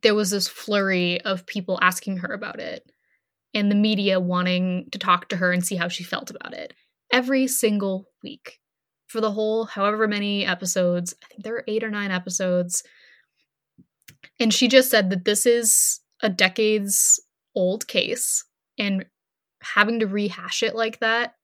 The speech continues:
every single week. I cannot imagine how debilitating that would be to someone who's trying to just live a life and honor their sister's memory and know that this depiction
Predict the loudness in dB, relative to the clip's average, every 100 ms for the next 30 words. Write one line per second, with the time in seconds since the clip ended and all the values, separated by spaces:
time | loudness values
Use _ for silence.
0 | _ 2 2 2 0 0 0 -2 -6 -12
1 | -14 -20 -20 _ _ _ _ _ 4 4
2 | 2 2 2 0 0 0 0 -4 -6 -10
3 | -16 _ _ _ _ _ _ _ _ _
4 | _ -8 0 2 2 0 -2 -8 -8 -4
5 | 0 0 0 -6 -8 -8 -12 -18 _ _
6 | _ _ _ _ _ -2 0 -2 -4 -6
7 | -10 -18 -20 -6 2 4 6 6 6 2
8 | 2 0 -2 -2 -2 -2 -6 _ _ _
9 | _ _ _ _ _ -4 6 8 8 4
10 | 0 4 4 4 -2 0 2 2 2 0
11 | -2 -4 -6 -4 -2 0 0 -2 0 0
12 | 2 2 2 2 0 -2 -18 -20 _ _
13 | 2 4 4 4 4 4 4 0 -2